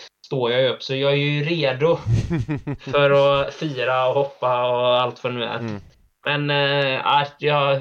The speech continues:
Speaker 1: firar väl ändå inte så. Alltså, jag var ju väldigt, väldigt glad och tyckte det var helt fantastiskt. Och, eh,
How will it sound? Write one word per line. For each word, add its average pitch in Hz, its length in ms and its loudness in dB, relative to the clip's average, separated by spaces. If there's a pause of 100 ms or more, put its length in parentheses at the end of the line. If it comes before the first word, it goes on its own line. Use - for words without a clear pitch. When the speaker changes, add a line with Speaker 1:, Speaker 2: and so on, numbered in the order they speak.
(160)
Speaker 1:
firar 143 260 0
väl 135 100 4
ändå 135 220 0
inte 120 560 -2
så. 139 300 -2
Alltså, 135 480 0
jag 135 120 4
var 135 100 6
ju 131 280 0
väldigt, 135 280 0
väldigt 120 240 0
glad 127 340 0
och 113 440 -2
tyckte 113 220 -12
det 113 40 -4
var 110 80 -4
helt 110 160 -4
fantastiskt. 113 680 -8
Och, 110 300 0 (680)
eh, 110 420 -10